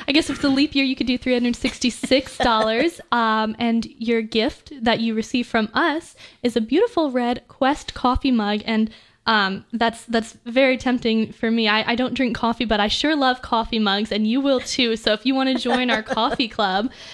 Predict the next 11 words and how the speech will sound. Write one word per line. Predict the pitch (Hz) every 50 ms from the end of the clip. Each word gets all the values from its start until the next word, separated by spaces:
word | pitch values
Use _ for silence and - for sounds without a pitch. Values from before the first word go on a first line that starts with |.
| - - _
uh, | 208 208 202 202
please | - - 285 262 269 -
call | - - 294 269 277 285 -
in. | - 254 294 330 277 233
That | 220 202 190
number | 233 233 247 247 233 233
again | 226 220 220 220 220
is | 220 -
four | - _ - 226 220
seven | - - 240 226 247
oh, | 285 320 294 262 254